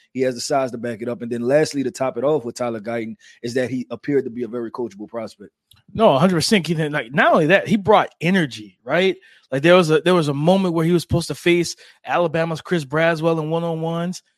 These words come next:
Speaker 2: and, um, and what they ended up hap-, what ended up happening was they blew the, uh, the period dead. They was trying to switch over,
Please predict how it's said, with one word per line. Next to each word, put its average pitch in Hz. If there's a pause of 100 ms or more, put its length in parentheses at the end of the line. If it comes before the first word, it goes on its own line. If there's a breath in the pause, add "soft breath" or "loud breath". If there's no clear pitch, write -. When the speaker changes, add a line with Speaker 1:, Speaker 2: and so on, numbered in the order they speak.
(240)
Speaker 2:
and, 160
um, 147 (580)
and 165
what 165
they 180
ended 175
up 147
hap-, 175
what 160
ended 180
up 147
happening 190
was 165 (260 soft breath)
they 147
blew 202
the, 170
uh, 160
the 151
period 160
dead. 127
They 143
was 147
trying 165
to 156
switch 180
over, 160